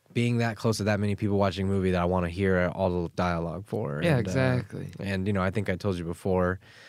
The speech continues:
Speaker 1: back at our place, we have the, uh, the old black box. <laughs> So,
Speaker 2: Oh,
Speaker 1: uh,
Speaker 2: yeah.
Speaker 1: <laughs> we'd,
Speaker 2: <laughs>
Speaker 1: it's like a mo-, the minute the movie's out, we could watch it anyway. So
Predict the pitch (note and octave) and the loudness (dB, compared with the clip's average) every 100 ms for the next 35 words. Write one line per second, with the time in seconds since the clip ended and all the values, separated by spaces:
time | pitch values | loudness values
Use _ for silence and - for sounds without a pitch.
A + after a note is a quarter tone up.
0 | - - _ _ _ A2 F#2 F2+ F2+ F#2 | -20 -20 _ _ _ -4 -2 0 0 -2
1 | G2 F#2 F2 F2+ F2+ F2+ F2 E2+ D#2 F2+ | -2 -4 -4 -6 -4 -4 -6 -8 -8 -6
2 | F2+ E2+ F2 D#2+ C#2+ F2+ F#2 F2+ D#2 F#2 | -6 -6 -6 -6 -6 -2 0 0 -2 -2
3 | G2 - F2 D#2+ F2+ - - - - - | -2 -2 -6 -6 -8 -8 -8 -10 -12 -4
4 | G2+ F#2 G2+ A2 G2+ G2+ A2+ C3+ C3+ B2 | -2 0 -2 -2 -2 0 2 2 4 4
5 | B2+ A#2+ - - A2+ A#2 A2+ A#2+ A2+ A2+ | 4 2 -2 -6 -6 -4 2 2 4 4
6 | A#2 A#2+ A2+ A2+ A#2+ A#2 A2 A2+ G#2+ G2+ | 4 4 2 2 4 4 4 4 4 4
7 | G#2+ G#2+ G2 F#2+ F#2+ F#2+ F2+ F2+ F#2+ F2+ | 4 2 0 0 0 0 0 -2 -2 -2
8 | E2+ E2+ - F2 F2+ F#2 | -4 -4 -6 -6 -6 -10